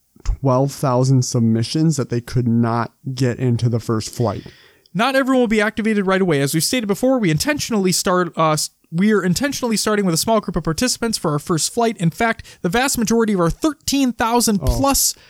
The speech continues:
Speaker 2: registered insiders will not be included in the first flight.
Speaker 1: There we go. There you have it.
Speaker 2: Yes.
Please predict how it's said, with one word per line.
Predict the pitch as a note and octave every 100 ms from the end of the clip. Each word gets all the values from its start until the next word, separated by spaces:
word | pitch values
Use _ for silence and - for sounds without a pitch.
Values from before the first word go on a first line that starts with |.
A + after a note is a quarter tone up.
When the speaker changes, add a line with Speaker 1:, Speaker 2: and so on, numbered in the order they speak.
| _ -
Speaker 2:
registered | F#3+ A3+ A3+ A#3 - B3 A#3
insiders | G#3+ G#3 G#3+ G#3 G#3+ -
will | F3+
not | F3+ A#3+ C#4+ - - _ -
be | G#3 G#3+
included | F#3 F#3+ F3+ F3 F3 - _ F3+
in | F#3+ G3 G3
the | F#3 G3+
first | - D3 C#3+ - -
flight. | - F3+ F3+ - - - _ _ _ _ _ _ _ _ _
Speaker 1:
There | C3+ A#2+
we | A#2
go. | C3 A#2+ - _ -
There | D#3 D#3
you |
have | D3+ D3+ C#3
it. | - -
Speaker 2:
Yes. | E3 F3 - -